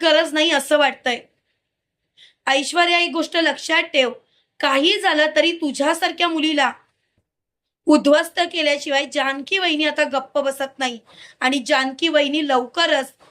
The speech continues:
तुझ्यासारख्या मुलीला उद्ध्वस्त करण्यासाठी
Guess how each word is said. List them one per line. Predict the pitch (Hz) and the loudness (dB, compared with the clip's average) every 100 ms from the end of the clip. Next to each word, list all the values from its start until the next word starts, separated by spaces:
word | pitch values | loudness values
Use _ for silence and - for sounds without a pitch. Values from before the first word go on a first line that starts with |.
| _ _ _ | _ _ _
तुझ्यासारख्या | 311 277 311 330 320 311 311 | 4 6 2 2 0 0 -2
मुलीला | 285 285 302 269 294 | -2 -2 2 2 0
उद्ध्वस्त | 269 247 311 320 359 349 | -6 0 0 2 -2 0
करण्यासाठी | 294 294 285 277 277 254 | 0 0 0 -4 -4 -8